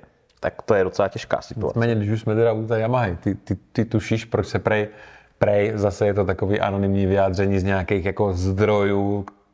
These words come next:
Speaker 2: pokoutných, respektive jako neozdrojovaných, jo, on neřekne, nám-, my nevíme, kdo to jako řekl, ale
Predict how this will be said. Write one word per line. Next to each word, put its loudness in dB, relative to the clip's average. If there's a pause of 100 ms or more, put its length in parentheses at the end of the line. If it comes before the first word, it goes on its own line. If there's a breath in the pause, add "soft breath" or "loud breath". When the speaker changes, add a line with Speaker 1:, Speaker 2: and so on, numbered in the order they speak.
(120)
Speaker 2:
pokoutných, 0
respektive -2
jako -2
neozdrojovaných, 0
jo, -4
on 0
neřekne, -2
nám-, -4
my 2
nevíme, 2
kdo 0
to -2
jako -4
řekl, -4
ale 2